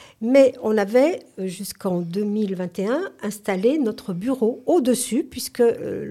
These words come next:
la, le bail comprenait la mise à disposition d'un appartement au-dessus de la boutique. Donc, tout allait pour le mieux,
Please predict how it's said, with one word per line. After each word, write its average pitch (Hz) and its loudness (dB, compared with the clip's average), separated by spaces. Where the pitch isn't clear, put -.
la, 175 -6
le 185 -6
bail 226 0
comprenait 185 -4
la 208 -4
mise 202 -4
à 175 -4
disposition 196 -8
d'un 196 -4
appartement 233 -6
au-dessus 226 -8
de 226 -4
la 202 -4
boutique. - -16
Donc, 190 -2
tout - -18
allait 214 -2
pour 196 -6
le 185 -6
mieux, 185 -4